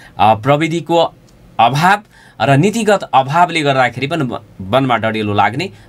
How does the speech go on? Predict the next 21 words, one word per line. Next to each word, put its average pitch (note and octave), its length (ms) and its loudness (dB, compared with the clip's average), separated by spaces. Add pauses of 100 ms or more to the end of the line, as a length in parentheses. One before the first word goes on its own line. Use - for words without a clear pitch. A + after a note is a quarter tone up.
(100)
वनमा D3+ 460 0 (460)
डढेलोका E3 560 0
साथसाथै C#3+ 540 -2 (220)
अन्य A3+ 240 0
अतिक्रमणका D3 640 -2
घटनाहरू A2 500 -2
पनि F3+ 200 -4 (220)
भइराखेको B2 600 0
स्थिति G2+ 280 -12
छ। G2 80 -12
प्रदेश C3 600 -2
वन B2+ 220 -2
निर्देशक C3 760 -2
हेमराज A#2 540 -2
विष्टसँग B2+ 440 -2
मैले G#2 260 0
कुराकानी G#2 400 -2
गर्नेछु। A#2 480 -2 (340)
उहाँसँग F3 440 0
वनमा D3 360 0
डढेलो B2+ 800 0